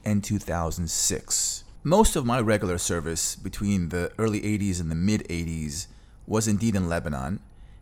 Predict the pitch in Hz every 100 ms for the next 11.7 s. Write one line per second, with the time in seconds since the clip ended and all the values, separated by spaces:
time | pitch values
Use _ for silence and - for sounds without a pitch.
0 | - - 123 127 127 123 107 143 175 175
1 | 156 151 120 107 117 123 - 131 - -
2 | 90 80 69 - - - - - - 131
3 | 180 208 196 165 143 - 127 98 69 62
4 | - - - 110 98 98 110 113 107 110
5 | 107 107 87 87 - - 123 156 160 127
6 | 120 - 104 87 95 90 87 85 85 82
7 | - - 107 107 - - 95 92 85 -
8 | 160 165 - 131 - 107 101 82 87 80
9 | 76 71 73 - - - - 104 110 92
10 | 139 151 127 120 113 110 107 110 107 -
11 | 131 113 98 95 92 90 95